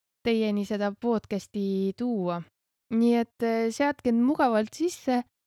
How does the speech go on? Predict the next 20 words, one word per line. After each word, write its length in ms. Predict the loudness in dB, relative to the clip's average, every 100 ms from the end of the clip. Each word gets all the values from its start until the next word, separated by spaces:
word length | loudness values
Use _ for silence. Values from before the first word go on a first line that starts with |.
| _ _ _
leidke 720 | 2 2 2 2 2 4 2 4
sobivad 480 | 4 4 4 2
hetked 380 | 0 -2 -4 -4
podcasti 460 | -2 -2 -4 -6 -4
kuulamiseks 680 | 0 2 2 2 -2 -4 -12 _ _ _ _ 0
ja 160 | 2 4 2 2 2 2
ootame 420 | 2 2 2 2
alati 320 | 2 2 -2 0
ka 140 | 0
teie 400 | 2 2 4 2
tagasisidet, 1040 | 2 2 2 0 -2 -4 -4 -2 -4 -6 -8
et 60 |
mis 240 | -4 -4 -2
teile 260 | -2 -2
meeldis 440 | 0 0 0 -4 -12 _ _ _ _ -2
ja 420 | 0 0 0 -2
mida 240 | -2 -2
saaksime 460 | 0 -2 -2 0 2
veel 160 | 4 2
arendada. 560 | 2 0 -2 -4 -4